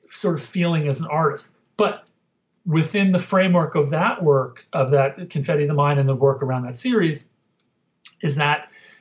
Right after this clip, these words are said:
you know, I'm playing with the idea of space again, but the, the black shape that's in the background, the sort of, you can see that some of it creates almost like a, a chevron shape in some of them,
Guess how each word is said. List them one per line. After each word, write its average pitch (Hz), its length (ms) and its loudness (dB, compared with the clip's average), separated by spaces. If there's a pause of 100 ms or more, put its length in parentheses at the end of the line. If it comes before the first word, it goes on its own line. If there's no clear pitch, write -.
(160)
you 175 100 2
know, 143 300 2 (260)
I'm 156 140 -2
playing 226 320 2
with 220 160 2
the 160 100 0
idea 143 300 0
of 143 180 -2
space - 720 -6 (140)
again, 143 500 -2 (360)
but 143 200 -2
the, 135 260 2
the 147 80 -2
black 151 360 0
shape 170 440 -2
that's 127 220 -6
in 143 80 -2
the 135 80 -4
background, 131 680 -4
the 123 40 -10
sort 131 320 2
of, 127 160 -6 (300)
you 160 100 2
can 147 140 0
see 247 260 4
that 185 140 2
some 190 200 2
of 180 100 2
it 180 100 -8
creates 165 420 0
almost 160 340 0
like 143 200 2
a, 131 260 2 (140)
a - 80 -4
chevron 170 640 2
shape 180 400 -2 (260)
in 165 100 2
some 180 220 4
of 180 140 4
them, 190 340 2